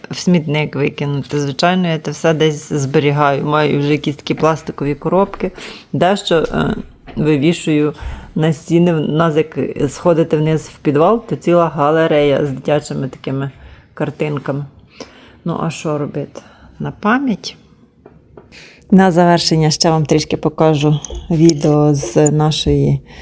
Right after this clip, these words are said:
годівнички. Пташки прилітають, мають собі зернятка, мають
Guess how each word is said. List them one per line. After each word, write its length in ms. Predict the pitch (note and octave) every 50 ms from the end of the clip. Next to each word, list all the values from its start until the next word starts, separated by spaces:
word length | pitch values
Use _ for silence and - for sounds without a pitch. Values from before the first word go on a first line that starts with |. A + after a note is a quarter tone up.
| - - - - - -
годівнички. 840 | - G3 G3 E3 D#3 C#3+ C#3+ C#3+ D3+ G3 G#3+ - - - G#4+ G#4+ - - - - - - -
Пташки 400 | - - E3 D#3 - - - C#3+
прилітають, 840 | - - D3 C3+ C#3+ C#3+ - - D4+ F4 G4 F#4+ F#4 E4+ - - - -
мають 340 | F#3+ D3 D3 D3+ D3 C#3 -
собі 360 | - D3 C#3+ D3+ D3+ D3+ C#3+ - - - - - -
зернятка, 720 | E3 F#3+ A3 G4 F#4 E4+ E4 D#4+ - - - - B3 A#3+ A3 - - -
мають 520 | G3 F#3 D3+ D#3 D3+ D3 C#3+ - - -